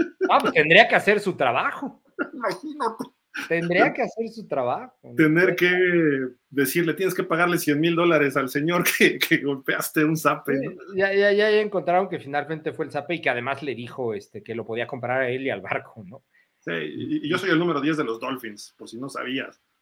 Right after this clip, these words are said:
Speaker 2: ¿no?
Speaker 1: Ujú, y en inglés, perdón, en Estados Unidos eso ya es, este, agresión. Con eso es
Speaker 2: Y,
Speaker 1: suficiente.
Speaker 2: y, y le pone un,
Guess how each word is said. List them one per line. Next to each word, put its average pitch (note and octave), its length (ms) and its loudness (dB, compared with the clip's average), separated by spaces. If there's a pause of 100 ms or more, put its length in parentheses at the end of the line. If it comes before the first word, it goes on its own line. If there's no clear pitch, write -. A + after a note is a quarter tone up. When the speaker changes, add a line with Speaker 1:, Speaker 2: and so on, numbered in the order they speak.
(100)
Speaker 2:
¿no? D3 180 -14
Speaker 1:
Ujú, C3+ 520 -8
y B2+ 60 0
en C3 120 0
inglés, C3+ 400 0 (160)
perdón, C#3 300 4
en C3+ 80 -4
Estados D3 260 -4
Unidos D3 280 -6
eso B2+ 200 -8
ya A2+ 280 0
es, G#2+ 240 -8
este, F#2 500 -20
agresión. F#2 440 -14 (140)
Con A2 240 -4
eso C3+ 200 2
es A#2 60 -6
Speaker 2:
Y, - 40 -14
Speaker 1:
suficiente. C3 500 -10
Speaker 2:
y, - 20 -8
y A2 60 -8
le A2 80 -12
pone F3 260 0
un, C#3+ 420 0